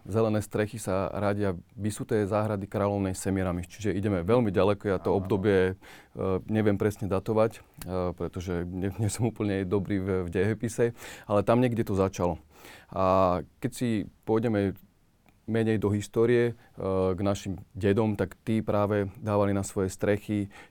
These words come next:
Speaker 1: tiež substrát alebo z-, zasypali ich zeminou a pestovali tam, alebo bola tam tráva. Čiže
Speaker 2: Aj
Speaker 1: primárne
Speaker 2: mach sa dával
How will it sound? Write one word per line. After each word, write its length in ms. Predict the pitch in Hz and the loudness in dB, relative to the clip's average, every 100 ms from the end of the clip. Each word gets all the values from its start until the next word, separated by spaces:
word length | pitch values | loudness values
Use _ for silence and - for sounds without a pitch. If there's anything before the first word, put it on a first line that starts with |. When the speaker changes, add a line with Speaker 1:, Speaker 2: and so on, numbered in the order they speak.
| - | 0
Speaker 1:
tiež 160 | 101 | 0
substrát 640 | 95 - 107 - 107 107 104 | 2 -2 -4 -4 2 4 4
alebo 320 | 98 98 98 | 2 2 0
z-, 80 | 82 - | -4 -4
zasypali 480 | 104 104 104 107 | -4 -4 -2 -2
ich 80 | 98 | -2
zeminou 560 | 95 101 110 110 107 87 | 0 0 2 2 0 -2
a 80 | 92 | -4
pestovali 400 | 98 - 95 95 | -6 -2 -2 0
tam, 240 | 95 92 | -2 0
alebo 320 | 98 92 98 | -2 -2 -2
bola 80 | 98 | 0
tam 160 | 104 98 | 0 -2
tráva. 480 | 101 101 98 87 | 2 4 4 0
Čiže 400 | - 101 98 95 | -6 -6 -2 -2
Speaker 2:
Aj 320 | 92 - - 113 | -4 -12 -8 2
Speaker 1:
primárne 400 | 117 123 127 104 | 8 10 10 10
Speaker 2:
mach 240 | 143 143 | 8 6
sa 240 | - 214 | -2 -4
dával 400 | 104 78 78 78 | -4 -4 -6 -8